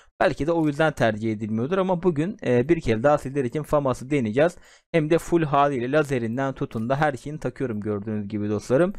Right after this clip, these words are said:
Ön eklenti olarak da siyah kuantumuyla. Buyurun efendim, oyuna geçelim. Like atan ellere sağlık diyelim.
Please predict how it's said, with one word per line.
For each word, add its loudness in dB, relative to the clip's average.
Ön 4
eklenti -2
olarak 0
da 0
siyah 2
kuantumuyla. -2
Buyurun 4
efendim, 0
oyuna 0
geçelim. 0
Like 0
atan -2
ellere 2
sağlık 0
diyelim. -8